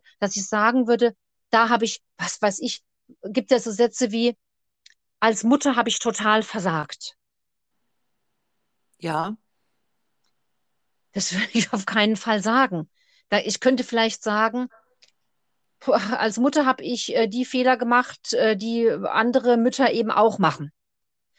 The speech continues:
Speaker 1: Aber ich würde dann nicht sagen, „Ich habe versagt“, oder was wäre noch ein Beispiel für, mm,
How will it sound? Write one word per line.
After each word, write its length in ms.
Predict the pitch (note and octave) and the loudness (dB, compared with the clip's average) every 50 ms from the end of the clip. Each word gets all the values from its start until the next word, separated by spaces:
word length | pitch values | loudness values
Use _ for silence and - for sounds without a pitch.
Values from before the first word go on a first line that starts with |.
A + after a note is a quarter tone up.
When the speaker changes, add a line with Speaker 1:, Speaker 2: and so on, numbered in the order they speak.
| _ _ - | _ _ 0
Speaker 1:
Aber 140 | - G#3 | 0 0
ich 120 | G#3 - A3 | 0 2 0
würde 200 | A3+ A3 G#3 G#3 | 0 0 0 0
dann 160 | A3 A3+ A3+ | 0 0 2
nicht 140 | A#3 G3 - | 0 -2 -2
sagen, 300 | - A3+ G#3+ A3+ A3+ A#3 | 0 2 2 2 2 0
„Ich 120 | A3 - A3+ | -2 -2 -2
habe 160 | A3 G3+ G3 | -2 -2 -2
versagt“, 520 | - A3 G3+ - G#3+ G#3+ A3+ A#3 G3 - | -2 -2 0 2 2 2 2 2 0 0
oder 200 | G3+ F#3+ F#3 F3 | 0 0 0 0
was 160 | F3+ F3 - - | -2 -6 -4 -4
wäre 180 | G#3 F#3+ G3 | -2 -2 0
noch 160 | G#3 A#3 A3 A#3+ | 0 0 0 0
ein 80 | A#3 F#3+ | 0 2
Beispiel 440 | G3+ G3 G3+ G3 - - G#3+ G3 F3 | 2 2 2 2 -2 -4 -6 -8 -8
für, 360 | - - G3+ G3 F#3+ F#3+ F#3 - _ _ _ _ _ _ _ _ _ _ _ | -4 -4 0 0 0 0 -2 -4 _ _ _ _ _ _ _ _ _ _ _
mm, 600 | - G3+ G#3+ G#3+ G#3+ G#3+ G#3+ G#3+ G#3+ G#3+ G#3+ G#3+ | -4 -4 -2 -2 -2 -2 -2 -2 -2 -4 -6 -8